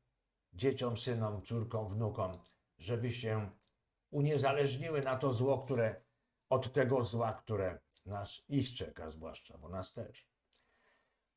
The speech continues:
Proszę Państwa, jeśli poruszacie się w kierunku południowym od strony Barcelony, od północy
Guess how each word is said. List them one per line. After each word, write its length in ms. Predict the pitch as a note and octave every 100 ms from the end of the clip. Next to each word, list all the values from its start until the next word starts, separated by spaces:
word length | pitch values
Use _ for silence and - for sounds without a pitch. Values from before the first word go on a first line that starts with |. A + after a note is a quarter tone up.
| _ _
Proszę 160 | D3 F3+
Państwa, 260 | F#3+ E3+
jeśli 260 | D#3 D3 D#3+
poruszacie 580 | D3 D3 C#3 D#3+ - D#3+
się 140 | D3
w 80 | A#2+
kierunku 440 | C#3+ C#3 D3 D3
południowym 760 | C#3 C#3 B2+ B2 C3+ C3+ C3 C3
od 200 | B2 -
strony 360 | - C#3 C#3
Barcelony, 800 | B2 C#3 C3+ E3 D#3+ D3 A#2 F#2 -
od 140 | A2
północy 920 | - D3 C#3+ A2 - - A#2+ C#3 F3+